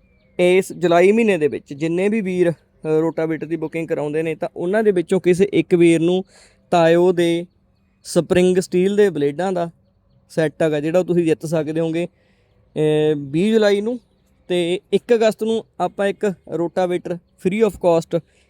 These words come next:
ਕਿਸੇ ਵੀ ਇੱਕ ਵੀਰ ਨੂੰ ਦੇਣਾ ਗਾ, ਉਹ ਵੀ ਜਿਹਦੀ ਕੋਈ ਕਿਸਮਤ, ਕਹਿ ਦਈਏ ਵੀ ਕਿਸਮਤ ਦਾ ਜ਼ਿਆਦਾ ਤਾਂ ਨਹੀਂ ਹੋਊਗਾ ਬੰਦਾ,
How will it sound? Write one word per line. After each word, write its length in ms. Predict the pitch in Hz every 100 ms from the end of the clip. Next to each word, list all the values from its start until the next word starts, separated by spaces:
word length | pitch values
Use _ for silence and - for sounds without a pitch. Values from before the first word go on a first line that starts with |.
| -
ਕਿਸੇ 240 | 165 185
ਵੀ 200 | 202 196
ਇੱਕ 140 | 175 175
ਵੀਰ 220 | 165 165
ਨੂੰ 160 | 170 160
ਦੇਣਾ 300 | 156 160 170
ਗਾ, 160 | 175 - _ _ _ 165
ਉਹ 160 | 175
ਵੀ 200 | 185 202 - - 151
ਜਿਹਦੀ 220 | 165 190
ਕੋਈ 140 | 180
ਕਿਸਮਤ, 420 | 165 165 165 160 160 120 - - _
ਕਹਿ 100 | 160
ਦਈਏ 180 | 160 175
ਵੀ 80 | 156
ਕਿਸਮਤ 320 | 160 160 151
ਦਾ 100 | 156
ਜ਼ਿਆਦਾ 260 | 151 143 156
ਤਾਂ 120 | 190
ਨਹੀਂ 120 | 175
ਹੋਊਗਾ 220 | 156 151
ਬੰਦਾ, 300 | 143 139 147